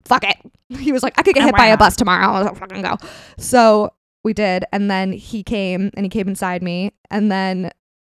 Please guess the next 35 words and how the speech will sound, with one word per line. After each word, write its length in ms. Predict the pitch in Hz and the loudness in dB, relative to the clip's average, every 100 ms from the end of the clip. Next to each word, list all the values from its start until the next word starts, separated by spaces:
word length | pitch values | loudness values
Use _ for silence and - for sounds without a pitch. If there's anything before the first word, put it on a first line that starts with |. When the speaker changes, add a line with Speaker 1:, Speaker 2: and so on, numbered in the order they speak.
| _ _ _ _ _ | _ _ _ _ _
Speaker 1:
I 80 | 202 | -4
hadn't 320 | 196 175 175 - | -4 -4 -8 -12
come 520 | 175 165 190 233 262 | -10 -6 -4 -4 -6
yet, 400 | 262 262 - - | -4 -2 -4 -4
but, 140 | 226 202 | -6 -4
like, 300 | 185 180 _ _ _ _ _ _ _ _ - | -6 -8 _ _ _ _ _ _ _ _ -12
he 100 | 214 | -10
came, 240 | 190 190 | -8 -8
like, 160 | 180 175 | -10 -12
a 200 | - - | -14 -12
lot. 400 | - 175 226 294 _ _ _ - | -10 -8 -8 -8 _ _ _ -10
So 400 | - 220 190 175 - _ _ _ _ _ _ _ _ _ | 2 4 4 2 -4 _ _ _ _ _ _ _ _ _
he 180 | - 208 | -10 -8
wasn't, 280 | 196 202 170 | -6 -6 -6
like, 140 | 196 | -6
trying 200 | - 196 | -6 -6
to, 40 | 180 | -4
like, 160 | 277 - | -8 -8
eat 160 | 185 190 | -10 -6
me 140 | 185 | -8
out, 360 | 151 175 262 - | -6 -4 -4 -4
you 80 | 233 | -2
know, 320 | 247 262 294 _ | 0 0 -2 _
Speaker 2:
Mm-hmm. 220 | 202 202 190 | -10 -6 -4
Speaker 1:
which 120 | 185 | -4
is, 100 | 175 | -4
like, 140 | 175 | -6
normally 400 | 185 170 170 180 | -6 -6 -4 -2
the 80 | 175 | -4
course 240 | - 165 | -4 -6
of 80 | 170 | -4
action. 500 | 196 190 - - - _ _ _ _ _ _ - | -2 -2 -4 -14 -14 _ _ _ _ _ _ -10
So 280 | - 220 - | -4 -4 -2
I 420 | 208 226 285 330 - _ _ _ _ _ - | -2 -2 -4 -6 -10 _ _ _ _ _ -10
masturbated 1040 | 180 156 147 202 240 262 277 285 285 302 | -8 -6 -8 -6 -2 0 0 0 -2 -4